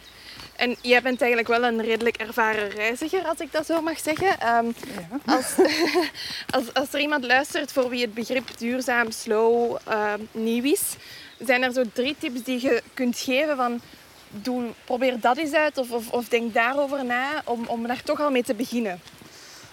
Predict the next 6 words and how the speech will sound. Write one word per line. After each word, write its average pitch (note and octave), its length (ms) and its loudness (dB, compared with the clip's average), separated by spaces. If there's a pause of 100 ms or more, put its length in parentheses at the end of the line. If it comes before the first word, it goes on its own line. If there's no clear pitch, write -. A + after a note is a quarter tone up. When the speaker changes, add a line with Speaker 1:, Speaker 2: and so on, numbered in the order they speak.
(160)
Speaker 2:
Eh, B3 560 6 (460)
een C4+ 260 4
van C4 100 2
de B3+ 100 4
dingen, A#3 520 2 (160)
eh, F#3+ 420 2